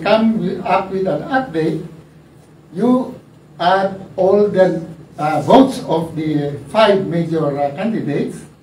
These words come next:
uh, and divide the vote gotten by B B M by the total, and so on and so forth. Lenny,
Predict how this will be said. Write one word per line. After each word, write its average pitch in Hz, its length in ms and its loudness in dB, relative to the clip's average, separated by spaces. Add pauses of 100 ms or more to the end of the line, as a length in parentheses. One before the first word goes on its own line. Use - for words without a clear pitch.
(1400)
uh, 175 80 0 (160)
and 185 240 4
divide 185 400 4
the 160 80 0
vote 180 320 2
gotten 160 320 -2
by 151 160 -2
B 170 80 -4
B 190 320 0
M 185 160 2
by 147 180 -4
the 135 220 -6
total, 170 640 -2 (1200)
and 139 180 -6
so 175 200 -2
on 165 80 -2
and 151 140 -2
so 165 220 -2
forth. - 220 -4 (540)
Lenny, 190 500 -2